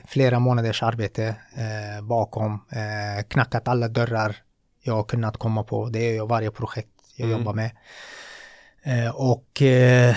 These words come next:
Speaker 1: jag har jobbat med det här i tio år. Så jag har ganska,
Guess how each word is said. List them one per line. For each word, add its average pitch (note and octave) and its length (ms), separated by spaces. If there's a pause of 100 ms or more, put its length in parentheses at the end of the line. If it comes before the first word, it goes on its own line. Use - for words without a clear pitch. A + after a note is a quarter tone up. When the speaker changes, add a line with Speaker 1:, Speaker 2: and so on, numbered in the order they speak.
(460)
Speaker 1:
jag C3+ 120
har C3+ 80
jobbat C#3 340
med C#3+ 180
det C3 60
här B2+ 180
i A#2+ 40
tio A2+ 340
år. D3+ 420 (280)
Så A#2+ 600
jag A#2+ 120
har A#2+ 160
ganska, A#2+ 1040